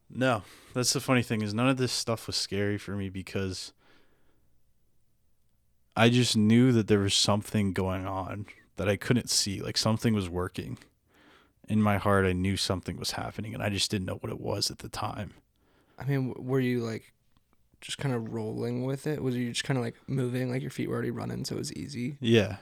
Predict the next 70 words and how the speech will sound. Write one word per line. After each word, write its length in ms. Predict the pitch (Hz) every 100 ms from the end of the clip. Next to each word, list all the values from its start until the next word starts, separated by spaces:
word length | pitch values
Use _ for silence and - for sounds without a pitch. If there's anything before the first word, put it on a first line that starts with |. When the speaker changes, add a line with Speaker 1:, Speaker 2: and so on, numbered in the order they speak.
| -
Speaker 1:
It 140 | 104 127
wa-, 80 | 131
it 140 | 123
was 160 | 135 123
one 180 | 139
of 60 | 139
those 240 | 123 117
things 280 | - 131 113
where 120 | 104
it 40 | 104
was 160 | 101
like, 200 | 101 87
I 100 | -
told 300 | 98 123 123
God 300 | 110 110 104
he 140 | 90 104
had 120 | 101
full 220 | - 107
control 460 | - 92 - 98 98
over 400 | 98 117 120 - _ _
the 120 | - 101
retreat, 500 | 104 - 107 - - - _ _ _ _ _ _ -
and 120 | 104
so 160 | - 92
he 200 | 110 104
led 280 | 95 - -
me, 220 | 104 127 - _ _ _ -
and 180 | 104 98
I 80 | 95
let 240 | 92 101
him. 200 | - - - _
Speaker 2:
As 220 | - 143 139
this 160 | 160
was 140 | 156 135
happening, 460 | 135 123 139 120
did 240 | 120 127 -
you 80 | 127
know 340 | 120 117 120
God 280 | 127 117 120
was 140 | 120 -
present, 400 | - 120 135 143
or 100 | 131
were 80 | 120
you 140 | 113
just 160 | 110 -
kinda 260 | 117 95 -
Speaker 1:
Oh, 220 | 120 92
Speaker 2:
just 100 | 85
Speaker 1:
no, 180 | 98 90
I 180 | 92 107
had 120 | 98
no 80 | 92
Speaker 2:
doing 140 | 92
it? 20 |
Speaker 1:
clue. 220 | 95 90 101 - _ _
I 160 | - 117
was 160 | 120 113
doing 300 | 151 147 123
all 240 | 117 117
of 100 | 101
it 40 | 98
just 240 | 101 -
to 60 | 101
prove 300 | - 117 92
a 60 |
point 340 | 85 - 95 87
that 100 | 95
he 80 | 95
didn't 220 | 95 90
love 260 | 92 -